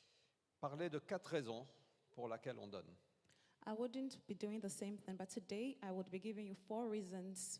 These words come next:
Speaker 2: for, for which we must give, or for which we give.
Speaker 1: OK ? Vous êtes avec moi ?
Speaker 2: Are you still with me ?
Speaker 1: J'imagine que oui, parce que vous êtes là.
Speaker 2: I imagine yes, because you're here.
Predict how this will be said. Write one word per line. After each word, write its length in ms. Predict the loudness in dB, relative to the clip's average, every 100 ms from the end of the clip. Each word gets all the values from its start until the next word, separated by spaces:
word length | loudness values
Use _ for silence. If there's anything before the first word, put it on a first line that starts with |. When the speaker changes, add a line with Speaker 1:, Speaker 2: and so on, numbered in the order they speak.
| -2
Speaker 2:
for, 260 | -2 -2 -6 -18 -20 _ _ _ -2
for 120 | 0 2
which 200 | 2 2
we 160 | 0 2
must 320 | 0 -4 -4
give, 180 | -2 -2
or 120 | -2 -4 -4
for 100 | -2
which 220 | -2 -2 -2
we 60 | -2
give. 180 | -4 -4 -10 -20 _ -8
Speaker 1:
OK ? 140 | 2 4 4 -4 -20 -20 -20 _ _ _ _ _ _ _ -20 -14
Vous 120 | -6
êtes 120 | -4 -2
avec 200 | -4 -4
moi ? 140 | -6 -8 -20 _ -18 -8
Speaker 2:
Are 80 |
you 160 | -2 -2
still 240 | 0 2
with 180 | 4 4
me ? 200 | 2 -2 -4 -14 -20 -20 _ _ _ -14
Speaker 1:
J'imagine 440 | -10 -8 -6 -6
que 80 | -4
oui, 220 | -6 -6 -8
parce 140 | -14 -12
que 80 |
vous 160 | -10 -10
êtes 140 | -8
là. 160 | -8 -8 -10 -20 _ _ _ -20 -20 -20 -6
Speaker 2:
I 80 | -2
imagine 420 | 2 2 4 4
yes, 240 | 4 4 2
because 340 | -2 0 0
you're 140 | -2
here. 320 | 0 0 0